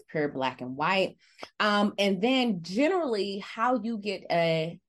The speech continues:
the E pub version, or even, I guess, the K P F version, it's just a Word,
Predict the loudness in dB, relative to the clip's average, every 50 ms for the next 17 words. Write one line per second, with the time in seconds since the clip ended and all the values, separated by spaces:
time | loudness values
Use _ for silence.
0 | -6 -2 0 0 0 2 2 0 0 0 2 2 2 2 2 2 2 2 4 4
1 | 2 0 -2 -2 -2 -2 -2 -4 -6 -10 -14 -18 -16 _ 2 2 4 4 4 4
2 | 4 4 2 2 2 0 -2 -2 -4 -4 -4 -2 0 2 2 4 4 4 4 2
3 | 2 0 -2 -6 -10 -6 -4 -2 -2 -2 -2 -4 0 2 2 2 2 0 0 2
4 | 2 2 2 0 -2 -4 -6 -6 -8 -14 -18 -20 -2 _ 2 4 6 4 4 4
5 | 4 4 6 6 6 6 4 2 -2